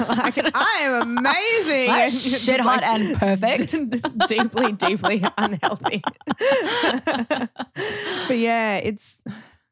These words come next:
Speaker 1: gosh, it's, um, it's fascinating the things that our
Speaker 2: Yeah.
Speaker 1: brains do. I'm sorry, that's such a rough experience
Speaker 2: Oh, no.
Speaker 1: too.
Speaker 2: I,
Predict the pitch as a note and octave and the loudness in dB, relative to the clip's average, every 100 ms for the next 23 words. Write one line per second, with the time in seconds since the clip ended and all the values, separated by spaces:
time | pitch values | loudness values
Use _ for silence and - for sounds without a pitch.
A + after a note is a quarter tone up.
0 | _ - F3+ E3+ - - - - - - | _ -8 -6 -8 -12 -16 -10 -10 -8 -12
1 | - - C#4+ _ F#3 F3 F3+ F#3 F#3+ _ | -12 -18 -20 _ -8 -8 -8 -10 -12 _
2 | _ _ - _ _ _ _ _ _ _ | _ _ -20 _ _ _ _ _ _ _
3 | _ _ _ _ - G3+ E3 - - - | _ _ _ _ -12 -8 -6 -6 -8 -8
4 | A#2 E3+ F3 E3+ E3 F#3+ F#3 F3+ F3 F#3 | -8 -8 -8 -8 -6 -4 -4 -4 -6 -6
5 | E3+ E3+ - E3+ E3+ F#3 F#3 F#3 - E3 | -6 -10 -8 -8 -8 -6 -6 -6 -6 -4
6 | E3 F3 - G#3+ - F3 - - - - | -4 -6 -10 -12 -10 -10 -10 -12 -14 -12
7 | - D#3+ A#3+ B3+ C4 C#4+ A#3+ G3+ | -8 -6 -4 -4 -4 -2 -4 -2